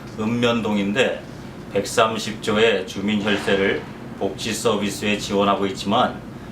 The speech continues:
여전히 국민의 복지 체감도는 높지 않은 상황입니다. 이는 복지 서비스 전달 체계에 문제가 있다고 판단하여 찾아가는 맞춤형 복지 서비스로 읍면동 복지 허브화를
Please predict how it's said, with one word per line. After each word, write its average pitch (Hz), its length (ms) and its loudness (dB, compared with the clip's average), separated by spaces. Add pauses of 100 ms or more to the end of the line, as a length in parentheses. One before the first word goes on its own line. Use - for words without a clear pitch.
(140)
여전히 107 600 2
국민의 110 480 2
복지 101 340 -8
체감도는 104 680 0 (380)
높지 101 380 -4
않은 104 240 2
상황입니다. 107 680 0 (560)
이는 123 280 0
복지 110 300 -4
서비스 117 520 0
전달 104 440 2
체계에 113 600 2 (360)
문제가 104 460 4
있다고 101 460 0
판단하여 101 680 2 (240)
찾아가는 131 680 0
맞춤형 113 580 2
복지 101 340 -8
서비스로 107 680 2 (400)
읍면동 107 680 4
복지 98 340 -4
허브화를 104 720 4